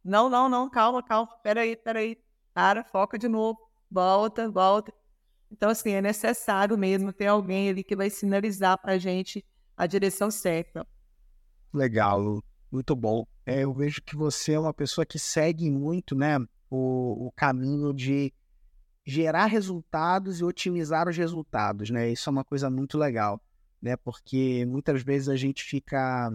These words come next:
Speaker 2: só fixo em buscar gerar resultados e às vezes se perde nas muitas coisas, né? "Ah, quero gerar mais resultado, quero gerar mais resultado", e acaba se perdendo, né? E aí, quando essa cabeça da otimização, ou seja, eu quero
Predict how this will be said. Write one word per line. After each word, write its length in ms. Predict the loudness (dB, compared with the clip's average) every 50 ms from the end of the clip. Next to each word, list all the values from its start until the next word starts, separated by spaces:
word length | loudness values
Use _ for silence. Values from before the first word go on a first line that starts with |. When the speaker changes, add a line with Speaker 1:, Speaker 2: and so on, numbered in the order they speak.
| -6 -8 -12 _
Speaker 2:
só 300 | -12 -6 -2 -2 -2 -2
fixo 520 | -4 -6 -8 -8 -8 -8 -10 -6 -4 -2
em 380 | -2 -2 -2 -2 -2 -2 -4 -4
buscar 720 | -6 -8 -8 -8 -10 -6 -4 -2 0 0 0 0 -2 -2
gerar 260 | -2 0 0 0 0
resultados 680 | 0 0 -2 -4 -6 -8 _ 0 2 2 2 2 0 -2
e 40 | -4
às 80 | -4
vezes 200 | -2 -4 -4 -4
se 140 | -6 -8 -8
perde 440 | -6 _ 0 2 2 2 2 0 0
nas 160 | 0 0 0
muitas 380 | 0 0 -2 -2 -2 -6 -8 -8
coisas, 360 | -8 -8 -8 -8 -8 -10 _ _ _ _ _ _ _ _ _ _ -14
né? 220 | -12 -10 -10 -12 -14 _ _ _ _ _ _ -2
"Ah, 160 | 0 0 0
quero 260 | 0 2 2 2 2
gerar 240 | 2 0 0 0 0
mais 160 | 0 0 -2
resultado, 460 | -2 -4 -4 -2 0 0 0 0 -2 _
quero 180 | -4 -2 -2 0
gerar 200 | -2 -2 -2 0
mais 180 | -2 -2 -2
resultado", 600 | -2 -2 -4 -6 -8 -4 -2 0 0 0 -2 -2
e 40 | -4
acaba 300 | -6 -4 -2 -2 -2 -2
se 100 | -4 -4
perdendo, 540 | -4 -2 0 0 0 -2 -4 -8 -8 -10 -12 _ _ _ _ _ _ _ -8
né? 160 | -4 0 0
E 80 | 2 2
aí, 200 | 2 2 0 0
quando 300 | -2 -4 -2 -2 -2 -2 -2
essa 220 | -4 -4 -4 -6
cabeça 480 | -4 -2 -2 -2 0 -2 -2 -2 -2 -2
da 140 | 0 0 0
otimização, 960 | 2 0 0 0 -2 -2 -2 0 0 0 0 0 0 -2 -4 -6 -6 -6 -6
ou 60 | -6 -6
seja, 240 | -6 -6 -6 -6 -6
eu 40 | -6
quero 280 | -4 -4 -4 -4 -6